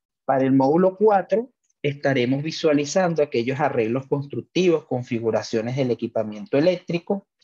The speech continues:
especialmente entender lo que ya hemos hablado un poco, eh, eh, con anticipación y lo que estaremos viendo de forma resumida,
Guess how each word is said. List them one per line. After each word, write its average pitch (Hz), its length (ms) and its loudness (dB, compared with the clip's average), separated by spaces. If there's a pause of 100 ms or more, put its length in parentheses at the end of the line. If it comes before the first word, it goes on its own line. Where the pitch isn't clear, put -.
(520)
especialmente 123 720 0
entender 143 640 0
lo 139 120 -4
que 113 120 -2
ya 110 80 -4
hemos 120 180 -6
hablado 117 300 -2
un 131 120 -2
poco, 190 640 -2 (100)
eh, 143 320 2
eh, 123 300 -2
con 120 180 -2
anticipación 170 800 -2
y 156 60 -2
lo 131 100 0
que - 80 -16
estaremos 123 380 -4
viendo 143 240 0
de 139 100 2
forma 120 260 -4
resumida, 127 720 -2